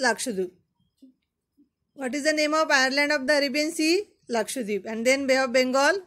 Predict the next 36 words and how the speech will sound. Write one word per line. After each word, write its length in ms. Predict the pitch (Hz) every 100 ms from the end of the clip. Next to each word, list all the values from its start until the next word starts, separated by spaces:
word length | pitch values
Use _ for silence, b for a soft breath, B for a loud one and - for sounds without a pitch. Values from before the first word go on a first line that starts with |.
| _ 240
Andaman 420 | 220 226 240 254
and 140 | 320
Nicobar 420 | 269 - 208 196
Island. 380 | 180 180 180 208 _ b b b -
Did 160 | 262
you 80 | 294
know, 340 | 294 294 285 269 277 262
did 180 | 240 269
you 80 | 294
understand, 460 | 285 294 320 294
student? 420 | 349 294 285 320 B B B
The 80 | 254
island 560 | 247 240 262 285 294 269
Arabian 420 | 262 254 269 285
Sea 240 | 285 294
is 80 | 285
known 240 | 269 262 269
as 220 | 302 370
Lakshadweep 580 | 269 254 - 226 190 180 _ -
and 180 | 226 226
Bay 100 | 240
of 140 | 247
Bengal 460 | 233 240 247 285 302 - 254
Andam-, 380 | 226 220 226
is 160 | 247 220
called 260 | 247 262 311
Andaman 540 | 240 220 226 247 294 - 269
and 140 | 269
Nicobar. 420 | 226 - 185 180 B B B
Most 240 | 262 269 294
of 180 | 285
the 60 | 285
island 360 | 262 254 269 277
in 100 | 277
Lakshadweep 480 | 226 233 240 254 262
are 220 | 269